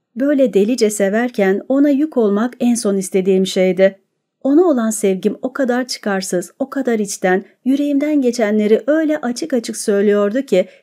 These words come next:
Charles'ın bunu hissetmemesi olanaksızdı. Beni, benim onu sevdiğim kadar sevmeseydi bile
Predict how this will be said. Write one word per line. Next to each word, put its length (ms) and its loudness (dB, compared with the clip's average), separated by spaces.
Charles'ın 520 0
bunu 140 2
hissetmemesi 880 -2
olanaksızdı. 1040 -2
Beni, 460 2
benim 320 2
onu 160 2
sevdiğim 500 2
kadar 320 0
sevmeseydi 760 0
bile 300 0